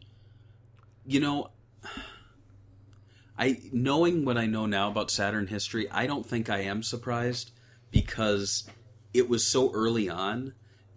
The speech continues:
that, you know, this is one of those things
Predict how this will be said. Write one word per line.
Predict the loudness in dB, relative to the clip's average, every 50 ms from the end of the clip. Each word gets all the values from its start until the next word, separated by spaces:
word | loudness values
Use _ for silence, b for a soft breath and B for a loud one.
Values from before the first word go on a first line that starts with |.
| -14 -6 -2
that, | 0 2 2 2 0 -4 -10 -20 -20 -20 -20 -20 -20 _ -20 -20 -20 -20 -20 -20 -20 -20 -20 -20 -20 -20 -20 -16 -6
you | 0 2 4
know, | 4 4 2
this | 2 0 0 -2
is | 0 2
one | 2 2
of | 2
those | 2 0 0 0 0
things | 0 0 0 0 -2 -4